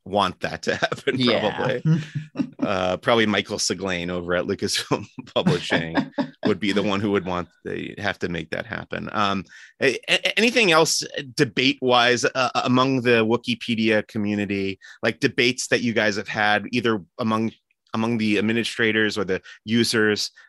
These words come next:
Speaker 1: about canon versus Legends and how that all gets organized and, and sifted through?
Speaker 2: To be honest, not so much. Generally speaking, um, all interactions on site are, they're very positive. They're very well-intentioned.
Speaker 1: Okay.
Speaker 2: Um,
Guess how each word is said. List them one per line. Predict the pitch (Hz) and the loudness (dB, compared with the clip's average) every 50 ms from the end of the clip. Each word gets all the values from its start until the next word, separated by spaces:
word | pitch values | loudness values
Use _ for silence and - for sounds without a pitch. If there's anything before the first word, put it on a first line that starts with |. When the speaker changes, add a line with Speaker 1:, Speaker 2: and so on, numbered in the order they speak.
| _ - | _ -6
Speaker 1:
about | - 107 92 - 107 107 113 110 - - | -6 -4 0 2 2 2 2 2 -2 -8
canon | - - 120 117 113 110 107 104 | -12 -6 -4 -2 0 0 0 0
versus | 92 110 113 - 120 107 - | 0 0 0 0 -2 -4 -4
Legends | 98 95 101 104 98 101 104 98 95 | -2 0 -2 0 0 -2 -4 -4 -4
and | 101 95 | -6 -6
how | 85 110 104 98 | -4 -2 -2 0
that | 95 101 98 - _ _ _ _ _ - - _ - - | 0 0 -2 -2 _ _ _ _ _ -20 -20 _ -6 -4
all | 95 95 101 | -2 -2 0
gets | 92 104 95 - | 0 -2 -2 -2
organized | - 104 95 95 90 104 98 95 95 95 95 92 - - 98 | -4 -4 -4 -2 -2 -2 -2 0 0 0 -2 -2 -4 -6 -8
and, | 98 - | -10 -8
and | 98 95 90 | -8 -8 -8
sifted | - - - 104 - - - 101 87 - | -8 -6 -6 -8 -8 -8 -10 -10 -10 -10
through? | - 104 98 95 98 101 - _ _ _ - _ _ _ _ _ _ _ _ _ _ | -8 -6 -6 -6 -6 -8 -14 _ _ _ -20 _ _ _ _ _ _ _ _ _ _
Speaker 2:
To | - 180 | -4 0
be | 214 | 2
honest, | 254 311 285 - - | 2 2 0 -4 -2
not | 139 147 147 165 247 240 | 0 2 2 2 2 0
so | - - 294 226 | -2 -4 -4 -2
much. | 143 110 117 135 - - - - | 0 0 0 0 -2 -4 -6 -6
Generally | - 131 135 190 - - 202 | -2 -2 -2 -2 0 -2 -4
speaking, | - - - 139 139 - 127 113 107 | -4 -4 -6 -6 -4 -4 -6 -6 -4
um, | - 117 117 117 117 117 120 120 113 - - | -2 0 2 2 2 2 2 0 -2 -4 -4
all | 117 127 156 190 | -4 -2 -2 -2
interactions | 190 165 147 127 139 143 - 135 123 | -2 0 0 0 0 0 -2 -6 -6
on | 120 113 | -6 -6
site | 117 - 110 113 113 | -4 -2 -2 0 2
are, | 107 104 104 101 104 | 2 0 0 -2 -4
they're | 110 113 104 | -4 -4 -4
very | 107 110 107 113 127 131 | -2 -2 -2 -2 -2 -2
positive. | 131 - 117 98 101 107 107 110 117 120 123 117 | -2 -2 0 0 0 0 -2 0 -2 -2 -2 -2
They're | 104 | -6
very | 98 107 110 120 117 | -4 -2 0 0 0
well-intentioned. | 107 104 104 110 110 110 - - 92 95 104 - - 98 98 117 127 127 151 - - | 0 0 -2 -2 -2 -4 -4 -4 -6 -6 -4 -6 -6 -6 -4 -4 -4 -4 -6 -10 -6
Speaker 1:
Okay. | |
Speaker 2:
Um, | - 104 107 104 98 101 - - 98 - | -2 0 0 2 2 0 0 -2 -4 -8